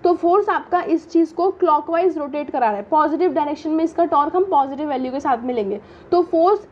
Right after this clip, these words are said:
इस distance पे कितना distance ऊपर है, यहाँ पे B plus A by two distance, तो टॉर्क हो जाएगा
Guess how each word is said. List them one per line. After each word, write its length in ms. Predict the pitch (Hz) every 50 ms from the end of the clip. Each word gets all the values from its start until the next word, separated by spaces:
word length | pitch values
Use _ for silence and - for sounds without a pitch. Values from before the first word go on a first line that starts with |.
| - -
इस 240 | 311 370 359 - -
distance 440 | 269 339 330 - 349 320 330 330 320
पे 120 | - 359 311
कितना 260 | 330 302 311 339 330
distance 360 | 330 320 - 359 330 320 330
ऊपर 200 | 330 277 311 311
है, 60 | 330
यहाँ 120 | 330 285 277
पे 120 | 320 330
B 200 | 262 240 285 302 320
plus 240 | 294 311 349 339 -
A 120 | 247 262 254
by 180 | 247 262 311 392 392 - - - - - -
two 120 | 339 330
distance, 480 | 320 285 262 - - 190 - 196 - - - - - - - -
तो 100 | 311 330
टॉर्क 380 | 320 - 330 311 330 349 359 370
हो 80 | 370 294
जाएगा 340 | 311 277 269 269 339 330